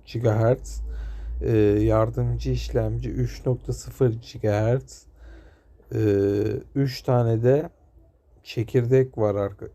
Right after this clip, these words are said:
iki, üç tane yardımcı çekirdekleri var. Üç, iki, yedi, sekiz, yani iki, beş tane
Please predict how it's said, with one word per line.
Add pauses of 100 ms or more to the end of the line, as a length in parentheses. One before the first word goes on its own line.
iki,
üç
tane (2000)
yardımcı
çekirdekleri
var. (100)
Üç, (220)
iki, (800)
yedi,
sekiz,
yani
iki,
beş
tane